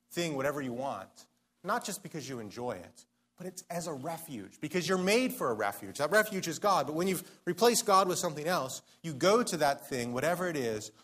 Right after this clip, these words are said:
with a sense of needing it and craving it. Not just that you want it and will enjoy it, it's that it, it meets a fundamental need in your life. You want that comfort that it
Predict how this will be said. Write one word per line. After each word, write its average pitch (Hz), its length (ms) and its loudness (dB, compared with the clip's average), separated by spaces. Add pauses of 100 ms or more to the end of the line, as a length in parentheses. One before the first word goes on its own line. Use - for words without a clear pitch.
(160)
with 147 160 -10
a 160 100 -2
sense 160 520 -4
of 117 260 -6 (100)
needing 143 540 -4
it - 240 -14 (160)
and 127 180 -6
craving 151 540 0
it. 98 100 -8 (200)
Not 247 160 2
just 240 160 -4
that - 180 -6
you 127 60 -6
want 123 320 -2
it 151 80 -6
and 120 160 -12
will 107 140 -12
enjoy 120 340 -6
it, 107 180 -10 (140)
it's 151 180 -6
that 131 140 0
it, - 200 -8
it 147 120 -6
meets 175 480 0
a 151 40 -4
fundamental 156 540 -2
need 139 480 0
in 110 140 -10
your 101 120 -6
life. 90 220 -4 (1000)
You 127 100 -4
want 156 380 2
that 143 200 2
comfort 147 520 -8
that 123 100 -10
it 131 80 -10